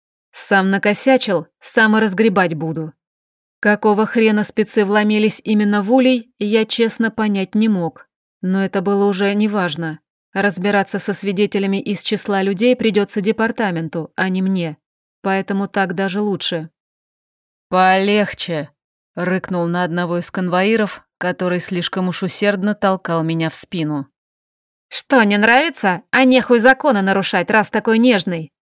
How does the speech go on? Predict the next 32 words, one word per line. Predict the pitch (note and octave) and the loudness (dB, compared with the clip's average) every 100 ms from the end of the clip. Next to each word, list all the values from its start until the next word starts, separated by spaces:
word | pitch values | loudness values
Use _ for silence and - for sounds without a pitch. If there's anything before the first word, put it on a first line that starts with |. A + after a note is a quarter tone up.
| _ _ _ _ _ | _ _ _ _ _
Заржал | E3+ E3+ F#3+ E3 F#3 | -4 0 0 2 0
в | F3+ | 2
ответ | G3 G3 A3+ | 0 0 0
рогатый | A3 G3+ F#3+ F3+ F3+ D#3 - | 2 2 2 0 -2 -6 -6
и | G#3 | -4
буквально | F#3+ G3 G#3 G#3 G#3 | -2 0 0 2 2
зашвырнул | G3 A3+ A3+ A#3+ G#3+ F3+ | 0 -2 0 0 2 0
меня | F#3+ A3+ | 0 0
в | - | -2
кабинет | G#3 F#3+ G3+ F#3+ | -2 0 0 0
Дениса, | F3 A3+ F#3 - E3 D#3 _ | 0 2 0 -2 -6 -8 _
где, | F3+ F#3+ | -6 -4
вероятно, | F#3 F#3+ F#3+ G3 G3 | -2 0 0 -2 -2
и | F#3+ | -2
расположился | G3 - F#3 F#3+ G#3 A#3 - | -2 -4 -2 0 2 0 0
охуевший | - G3+ - F3 F3+ - F#3+ | -2 -2 -2 -2 -4 -4 -4
следак. | - G3 F#3 E3+ - _ _ _ _ _ _ G3 | 0 0 0 -2 -4 _ _ _ _ _ _ 0
На | G3 | 2
ногах | G#3 A3+ A3+ A3 | 4 4 2 2
я | A3 A3 | 0 0
удержался, | - A3+ B3 A3 G#3+ F3 - E3+ D#3+ _ | 0 2 2 4 0 0 -4 -8 -8 _
хоть | - G3 F#3 | -6 -4 -2
это | F#3+ G3 | -2 -2
сделать | D#3+ G#3+ A3+ G#3 | 0 2 2 0
оказалось | G#3 G#3 G#3 G3+ F#3 | 0 0 2 2 0
крайне | - G3+ G3 G#3+ | -2 0 2 0
сложно | G#3+ B3+ B3 E3+ F3+ | 0 2 2 0 -4
с | E3+ | -4
закованными | E3 F3+ G#3 F#3+ F#3 F#3 | -4 -2 -2 0 0 -2
за | F3 | -4
спиной | F#3+ - G3 F#3+ | -6 -4 -2 0
руками. | F#3+ G3+ G#3 F3+ E3 D#3+ | -2 -2 -2 -4 -4 -8